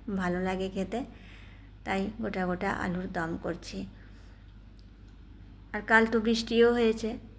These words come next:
গরমটা সামান্য একটু কমেছে, জানো তো, বৃষ্টিটা হওয়ার দরুন বেশ গরম পড়ে গেছিলো। কাল রাত্রে দেখছি একটু বেশ ঠান্ডা ঠান্ডা লাগছে। একবার করে ফ্যান চালাচ্ছি,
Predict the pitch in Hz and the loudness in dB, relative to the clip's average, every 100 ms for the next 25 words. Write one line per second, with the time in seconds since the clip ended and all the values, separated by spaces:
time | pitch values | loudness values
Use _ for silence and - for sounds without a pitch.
0 | - 190 180 196 190 214 202 196 220 226 | -10 -2 0 2 0 0 0 2 4 4
1 | 226 233 - 196 190 190 185 190 214 247 | 2 -2 -4 0 2 2 2 2 0 0
2 | 208 196 - 185 196 196 196 190 - 262 | 0 -2 -2 -4 -2 0 0 0 0 0
3 | 233 - - - - - - 196 269 269 | 0 -4 -14 -18 -20 -16 0 6 6 6
4 | 214 202 208 190 185 180 180 180 190 190 | 2 2 2 0 0 0 0 -2 -4 -8
5 | - - - - 190 196 190 185 - 220 | -12 -20 -10 -2 0 4 4 2 -2 2
6 | 226 247 - - 240 254 - - - - | 4 2 0 -4 -4 -6 -14 -20 -20 -14
7 | - 196 214 202 202 202 - 214 214 214 | -10 -8 -4 0 0 -2 -4 -4 -2 -2
8 | 220 214 208 190 175 175 - - - - | -2 -2 0 0 0 -2 -6 -10 -10 -16
9 | - - - - - - - - - - | -20 -20 -20 -20 -20 -20 -20 -20 -20 -20
10 | - - - - - 196 202 196 214 214 | -20 -20 -20 -12 -6 -4 -4 -2 -2 -2
11 | 214 196 196 202 208 208 - | -2 -2 0 0 0 -2 -4